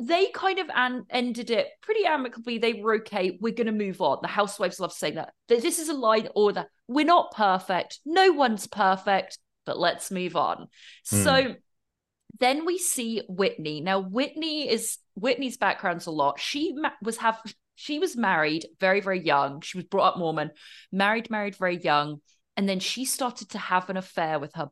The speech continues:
Speaker 1: boss, who she's now married to. Um, you
Speaker 2: Okay,
Speaker 1: do see
Speaker 2: okay.
Speaker 1: him.
Speaker 2: Okay, I'm sorry. You have
Speaker 1: Yeah.
Speaker 2: these devout-, devoutly
Speaker 1: Yeah.
Speaker 2: religious individuals
Speaker 1: Yeah.
Speaker 2: in a very strict church. Like, the Mormon
Speaker 1: Mm-hmm.
Speaker 2: church is not,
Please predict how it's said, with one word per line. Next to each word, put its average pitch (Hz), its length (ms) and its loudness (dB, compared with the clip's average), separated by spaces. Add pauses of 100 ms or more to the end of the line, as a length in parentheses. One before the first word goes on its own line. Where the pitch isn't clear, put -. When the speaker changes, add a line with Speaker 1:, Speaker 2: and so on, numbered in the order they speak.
(140)
Speaker 1:
boss, 151 560 4
who 202 80 -8
she's 180 260 -8
now 175 160 0
married 147 460 -2
to. 165 380 -6 (440)
Um, 185 140 6 (100)
you 113 80 4
Speaker 2:
Okay, 87 80 8
Speaker 1:
do 202 200 2
see 120 300 4
Speaker 2:
okay. 98 100 2
Speaker 1:
him. 147 300 0 (500)
Speaker 2:
Okay, 107 400 2 (420)
I'm 117 200 8
sorry. 85 480 4 (720)
You 131 180 6
have 160 100 8
Speaker 1:
Yeah. 143 80 4
Speaker 2:
these 139 160 4
devout-, 117 840 4
devoutly 127 600 4
Speaker 1:
Yeah. 143 120 -4
Speaker 2:
religious 107 720 0
individuals 87 920 -2
Speaker 1:
Yeah. 135 160 -2
Speaker 2:
in 113 80 8
a 110 80 8
very 139 240 8
strict 131 560 2
church. - 520 -6
Like, 101 200 2
the 120 80 6
Mormon 131 340 8
Speaker 1:
Mm-hmm. 117 80 0
Speaker 2:
church 113 300 4
is 104 160 -4
not, 101 440 2